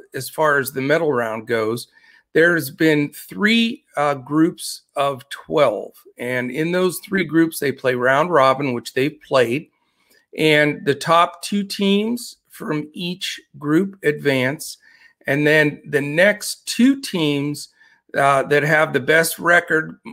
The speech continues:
it's gonna be one and two, but they meet the criteria on the tiebreakers, including point differential, which comes into play. So as of right now, we, here's some things that we do know.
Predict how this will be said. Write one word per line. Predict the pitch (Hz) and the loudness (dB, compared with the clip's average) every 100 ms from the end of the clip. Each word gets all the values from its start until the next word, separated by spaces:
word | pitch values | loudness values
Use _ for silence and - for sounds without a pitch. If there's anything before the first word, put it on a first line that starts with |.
| - | -12
it's | 139 - | -12 -6
gonna | 160 156 | -4 -2
be | 147 | -4
one | 135 123 151 165 | -4 2 2 2
and | 135 123 | 0 -2
two, | - 240 269 165 151 - _ - _ - | -2 0 2 4 2 -4 _ -20 _ 0
but | 151 147 190 | 2 2 2
they | 156 156 156 | 2 4 0
meet | 147 160 156 | 0 -2 -2
the | |
criteria | 151 165 147 143 - 160 156 147 | -4 2 2 0 -2 0 2 2
on | 139 | 0
the | 135 | -4
tiebreakers, | 131 160 151 147 120 117 - 104 107 | -4 0 0 0 -4 -6 -10 -14 -12
including | 131 127 - 190 190 160 | -12 -10 -6 -4 -4 -6
point | - 165 170 | -6 -6 -6
differential, | 151 123 - 120 107 - - _ _ _ | -8 -12 -10 -12 -12 -16 -20 _ _ _
which | - 131 - | -8 -8 -6
comes | 135 131 131 | -4 -4 -4
into | 123 131 | -6 -10
play. | - 131 95 - _ - _ | -4 -4 -4 -8 _ -20 _
So | - - | -4 -2
as | - 185 233 | 2 2 2
of | 240 175 | 0 2
right | 202 202 208 | 2 2 0
now, | 180 147 127 143 - _ | 0 2 0 -6 -10 _
we, | 147 160 - | -8 -8 -8
here's | 135 120 180 185 | -12 -8 -6 -6
some | - 175 156 | -6 -6 -4
things | 175 165 143 | -4 -4 -8
that | - | -10
we | 139 | -10
do | 131 127 156 | -8 -2 0
know. | 143 113 104 | 0 -2 -4